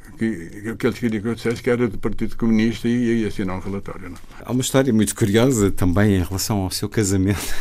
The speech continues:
Speaker 2: <laughs> Porque, hum, a, a razão do seu casamento é absolutamente desconcertante.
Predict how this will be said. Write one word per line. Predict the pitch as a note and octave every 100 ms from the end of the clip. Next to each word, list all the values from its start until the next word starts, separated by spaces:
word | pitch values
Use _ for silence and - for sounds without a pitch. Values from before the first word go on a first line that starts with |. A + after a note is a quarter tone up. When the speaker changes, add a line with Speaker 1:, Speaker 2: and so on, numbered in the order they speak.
| -
Speaker 2:
<laughs> | G#2+ - - - - - - - - - -
Porque, | - B2+ G#2 - B2 A#2
hum, | G#2+ G#2 G2+ G2+ - - -
a, | B2 B2 - A#2 A2
a | B2
razão | C3+ G#3+
do | D3
seu | B2+ B2+
casamento | G#2 A#2+ G2+ G#2 G2+ A2+ A2+ A#2+ E2 -
é | A2+ B2 B2
absolutamente | A2+ - C3 B2 C3+
desconcertante. | - - B2+ - G2 G2+ F2 D2+